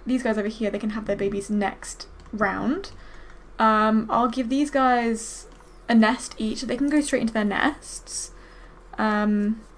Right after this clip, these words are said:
so that means that Citrus has now had a baby with... Um, who was your baby's dad? Ren. And I think I said before that Ren might have more babies with his mates anyway, 'cause he can breed with one, two,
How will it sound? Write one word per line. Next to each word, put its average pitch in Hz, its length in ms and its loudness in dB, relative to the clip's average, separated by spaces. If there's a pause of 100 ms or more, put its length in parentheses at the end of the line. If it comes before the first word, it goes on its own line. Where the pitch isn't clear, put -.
(1400)
so - 100 -2
that 294 160 6
means 285 240 2
that - 120 -6
Citrus 285 320 -2
has 247 120 -4
now 240 120 0
had 240 100 0
a 214 40 -2
baby 214 220 -2
with... 202 760 -2 (680)
Um, 196 720 -2 (640)
who 339 140 -6
was 403 160 -4
your 349 180 -6 (120)
baby's 302 300 -6 (200)
dad? 262 300 -4
Ren. 208 520 -2 (320)
And - 280 2
I - 20 6
think 349 160 0
I - 20 2
said 349 140 -2
before 269 260 6
that 269 140 10
Ren 226 240 4
might 269 160 2
have 233 200 -2
more 208 240 4
babies 226 340 -2
with 220 120 -8
his 254 200 0
mates 247 560 -2
anyway, 240 500 4
'cause - 180 -6
he 302 60 0
can 302 140 0
breed 262 160 -2
with 226 140 -8
one, 233 380 2
two, 196 480 -2